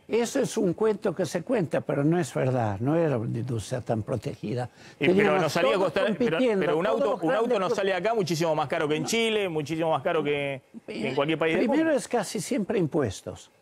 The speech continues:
Speaker 1: En Uruguay es aún más caro y no producen nada.
Speaker 2: Eh, empezando
Speaker 1: Pero
Speaker 2: por el
Speaker 1: tiene una
Speaker 2: impuesto de
Speaker 1: cantidad de
Speaker 2: importación del
Speaker 1: impuestos.
Speaker 2: treinta y cinco por ciento.
Speaker 1: Hay impuestos, por eso, hay impuestos por todos lados. Pero quiero decir, no es que ese, nosotros nos manejamos en función de ese impuesto a la exportación.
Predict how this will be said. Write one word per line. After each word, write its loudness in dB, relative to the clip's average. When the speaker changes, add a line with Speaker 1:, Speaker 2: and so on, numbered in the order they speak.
Speaker 1:
En -2
Uruguay 4
es 0
aún -2
más 0
caro 0
y 2
no 0
producen 0
nada. 2
Speaker 2:
Eh, -4
empezando 0
Speaker 1:
Pero 2
Speaker 2:
por 2
el 2
Speaker 1:
tiene 2
una 4
Speaker 2:
impuesto 0
de 2
Speaker 1:
cantidad -2
de 0
Speaker 2:
importación 0
del 2
Speaker 1:
impuestos. 0
Speaker 2:
treinta -2
y -4
cinco 0
por -2
ciento. 0
Speaker 1:
Hay -
impuestos, -2
por 0
eso, -4
hay 0
impuestos 0
por -6
todos 0
lados. 0
Pero 0
quiero 2
decir, 0
no 4
es 0
que 2
ese, 0
nosotros -2
nos -2
manejamos 2
en 0
función 0
de 6
ese 0
impuesto 0
a 4
la 0
exportación. -2